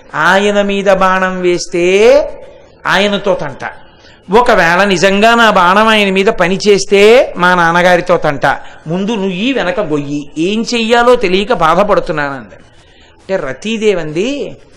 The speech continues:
శివుడి మీద బాణం వేస్తావా? అసలు శివుడంటే ఎవరో నీకు తెలుసా వెళ్ళడానికి? ఏమని చెప్పవచ్చు,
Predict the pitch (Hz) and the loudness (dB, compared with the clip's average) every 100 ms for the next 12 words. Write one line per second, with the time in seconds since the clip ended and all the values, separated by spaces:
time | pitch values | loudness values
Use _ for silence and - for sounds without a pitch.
0 | _ - _ _ - - - 208 240 320 | _ -20 _ _ -20 -16 -14 -10 -2 -2
1 | 285 240 294 262 208 220 202 180 - 180 | 0 0 2 2 0 -2 -4 -6 -6 -4
2 | 170 131 117 - - - _ - 143 226 | -4 -6 -12 -20 -20 -20 _ -18 -4 -2
3 | 202 - - 202 254 247 247 247 220 247 | -2 -2 -4 -2 0 0 2 2 2 0
4 | 247 196 190 202 240 233 226 185 208 214 | -2 -4 -4 -4 0 0 0 -2 -4 -6
5 | 196 208 247 - - _ - - _ 151 | -6 -8 -8 -12 -20 _ -20 -20 _ 0
6 | 165 185 220 214 220 240 214 - 240 233 | 4 4 4 0 0 -2 -2 0 2 2
7 | 226 - - 240 | -2 -6 -12 -12